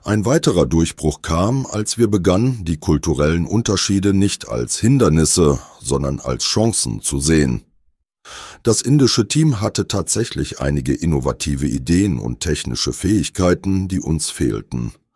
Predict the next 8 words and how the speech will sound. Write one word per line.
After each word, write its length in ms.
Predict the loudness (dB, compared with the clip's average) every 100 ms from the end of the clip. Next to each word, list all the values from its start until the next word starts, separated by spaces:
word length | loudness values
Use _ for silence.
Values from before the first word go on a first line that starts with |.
| -20 -18 -14
Sie 180 | -2 0
arbeiteten 640 | 2 0 0 -2 -2 -2 -2
mit 220 | -2 -2
einer 240 | 0 2
Begeisterung 760 | 2 2 2 2 0 0 0 2
und 300 | 2 0 0
einem 260 | 0 2 0
Engagement, 960 | 0 2 2 2 2 2 2 2 0